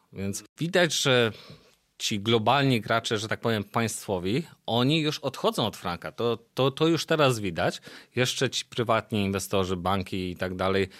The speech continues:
e, ciągle wierzą w tą moc, e, bezpiecznej przystani, ale te teresy się pojawiają i gdzieś tam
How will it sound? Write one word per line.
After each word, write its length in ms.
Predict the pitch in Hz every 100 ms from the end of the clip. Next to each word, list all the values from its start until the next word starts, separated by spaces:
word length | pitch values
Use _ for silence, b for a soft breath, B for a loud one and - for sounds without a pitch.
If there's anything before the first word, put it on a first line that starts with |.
| B B -
e, 540 | 98 98 98 101 95 90
ciągle 440 | - 123 120 110 107
wierzą 380 | 95 101 92 90
w 60 |
tą 120 | -
moc, 400 | 92 90 90 -
e, 140 | 92 85
bezpiecznej 480 | 87 - 92 - 85
przystani, 640 | 98 - 85 82 104 233 b b b b -
ale 320 | 98 110 123 - _ _
te 160 | 127
teresy 400 | 117 123 131 131 -
się 160 | -
pojawiają 580 | 113 113 104 107 123 139
i 180 | 117 120
gdzieś 360 | 113 120 131 -
tam 500 | 123 127 131 131